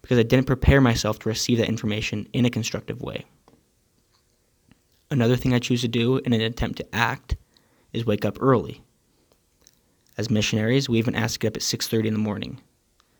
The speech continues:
Now, because I've been told that six thirty is the rule, I don't feel like I'm in control when I wake up at or after six thirty,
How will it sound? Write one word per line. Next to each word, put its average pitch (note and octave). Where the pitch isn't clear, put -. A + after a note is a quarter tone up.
Now, G#2+
because A2
I've C3+
been D3+
told A2
that -
six C3+
thirty B2
is G#2+
the A2+
rule, A#2+
I A#2+
don't B2
feel -
like C3
I'm A2+
in A#2
control A#2+
when A2+
I A2
wake A2+
up -
at A2+
or A2+
after A#2
six -
thirty, -